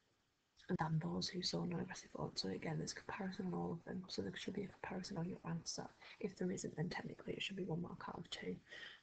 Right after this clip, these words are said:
Um, and you need to do two findings.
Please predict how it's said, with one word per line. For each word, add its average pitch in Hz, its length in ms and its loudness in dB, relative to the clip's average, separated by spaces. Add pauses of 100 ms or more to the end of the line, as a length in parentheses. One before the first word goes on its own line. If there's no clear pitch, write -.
Um, 185 420 0 (760)
and 196 120 4
you 202 60 4
need 214 120 6
to - 140 0
do 185 40 4
two 180 240 0
findings. - 640 -2